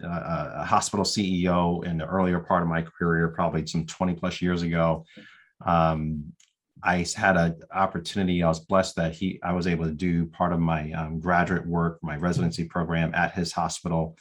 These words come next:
And I just watched when this gentleman walked into any room, when he walked into housekeeping, food services,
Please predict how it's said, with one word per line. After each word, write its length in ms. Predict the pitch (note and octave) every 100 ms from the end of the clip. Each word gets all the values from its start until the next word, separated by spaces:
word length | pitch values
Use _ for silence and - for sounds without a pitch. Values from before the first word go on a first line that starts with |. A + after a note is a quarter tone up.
| _ _ _ _ _ _ _ -
And 540 | F#2+ F2 E2 E2 D#2+ - _ -
I 180 | G2+ A#2+
just 240 | A2+ -
watched 560 | F#2 F#2 E2+ D2 - - -
when 360 | F2+ E2 D#2 D#2+
this 400 | G#2+ B2 - - _ _ _ _ _ -
gentleman 640 | E2 F#2+ F#2+ E2+ D2 D#2
walked 320 | F2+ G2 -
into 260 | F2+ E2+ D#2+ - -
any 320 | G#2+ A#2 A#2+
room, 520 | G#2+ F#2+ F#2+ E2+ D2 - - _ _ _ _
when 160 | - E2+
he 140 | G#2
walked 380 | G#2+ G#2 G2+ -
into 380 | F#2+ F2 - D#2+
housekeeping, 1000 | - G#2 A2 - - E2+ E2+ D#2 D2+ D2
food 240 | - A2+ -
services, 920 | - G#2+ G#2 F#2+ - E2 D2+ D2 -